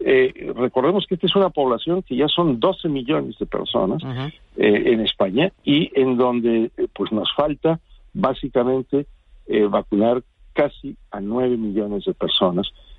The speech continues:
Speaker 1: eh, entre mayores de sesenta años, profesionales, sanitarios, personas que viven en la,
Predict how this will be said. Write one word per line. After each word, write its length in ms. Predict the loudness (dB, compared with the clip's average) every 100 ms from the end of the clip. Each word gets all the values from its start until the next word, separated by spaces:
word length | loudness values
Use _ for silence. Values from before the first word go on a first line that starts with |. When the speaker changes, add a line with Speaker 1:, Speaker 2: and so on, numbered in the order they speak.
| -4
Speaker 1:
eh, 200 | 2 2 4
entre 560 | 0 0 0 0 0 -4
mayores 400 | -4 0 2 2
de 80 | -2
sesenta 460 | -8 -4 -4 0 0
años, 240 | 0 -2 -2
profesionales, 680 | -2 0 0 2 2 0 -2
sanitarios, 500 | -4 0 0 0 -2
personas 400 | -4 -2 0 0 -2
que 60 | 0
viven 340 | 2 2 -2 _ _ _ -10 -2
en 320 | 0 0 -2 _ _ _ _ -2
la, 460 | 0 0 -2 -6